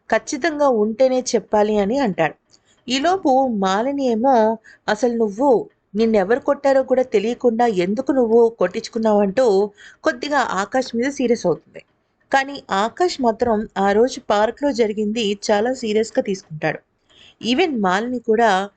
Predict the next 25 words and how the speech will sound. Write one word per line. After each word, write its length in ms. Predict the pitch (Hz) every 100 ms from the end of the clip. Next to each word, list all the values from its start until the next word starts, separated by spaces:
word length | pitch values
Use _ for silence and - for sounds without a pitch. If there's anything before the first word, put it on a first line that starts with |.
| _ _
"నేను 340 | 196 220 240 269
కూడా 160 | 311
నా 140 | 285 220
భర్తని 440 | 185 190 - 262
వదిలేదే 440 | 208 190 233 240 233
లేదు" 280 | 214 214
అన్నట్టుగా 380 | 220 208 208 -
మాట్లాడుతుంది 580 | 240 208 196 180 - 156
అనమాట. 240 | 147 143
అంటే 260 | - 180 226
"నా 100 | 226
భర్తని 380 | 180 175 - 226
చంపిన 440 | 220 190 190 202
వాడిని 340 | 196 190 233 392 - - - 208
వదిలేదే 480 | 220 226 233 233
లేదు" 280 | 220 196 196
అన్నట్టు 280 | 202 190 190
మాట్లాడుతుంది. 680 | 233 175 - - - 240 - _ _ _ _
మొత్తానికైతే 680 | 220 214 330 359 302 277 269
మాత్రం 400 | 240 220 233 208 208 214 _ _ -
గౌతమ్ని 580 | 170 196 202 277 320 330
పట్టించేది 640 | 277 - 247 247 240 226
ఆకాశే 580 | 208 170 - 247 233 247
అని 140 | 226
అనిపిస్తుంది. 640 | 247 220 - - - 131